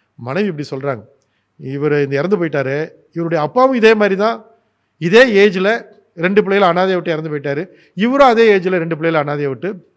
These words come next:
இறந்து போயிட்டாரு." அப்ப எனக்குலாம் ஒரு எண்ணம் வந்தது, "இவங்களுக்கு மட்டும் இந்த சத்தியெல்லாம் தெரிஞ்சிருந்தா விடுதலையா இருக்கலாமே." இல்ல? பாருங்க, இந்த சத்தியம் அறியாதனால அதுல இருந்து வி-, விடுதலையாக முடியாம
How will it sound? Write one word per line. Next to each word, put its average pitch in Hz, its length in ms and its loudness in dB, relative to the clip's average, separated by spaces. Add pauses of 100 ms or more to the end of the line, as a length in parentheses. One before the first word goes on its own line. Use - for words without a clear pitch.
(260)
இறந்து 113 260 -18
போயிட்டாரு." 104 320 -20 (760)
அப்ப 170 320 -4
எனக்குலாம் 160 240 -6
ஒரு 165 120 -2
எண்ணம் 151 160 -4
வந்தது, 127 300 -6
"இவங்களுக்கு 143 180 -8
மட்டும் 170 260 -6
இந்த 165 180 -8
சத்தியெல்லாம் 170 300 -4
தெரிஞ்சிருந்தா 135 480 -8
விடுதலையா 139 260 -6
இருக்கலாமே." 110 400 -16 (1200)
இல்ல? 151 200 -8 (560)
பாருங்க, 180 220 -6
இந்த 156 100 -8
சத்தியம் 180 360 -2
அறியாதனால 175 720 -2 (380)
அதுல 165 260 -4
இருந்து 196 220 -2
வி-, 175 220 2
விடுதலையாக 196 440 2
முடியாம 160 540 -4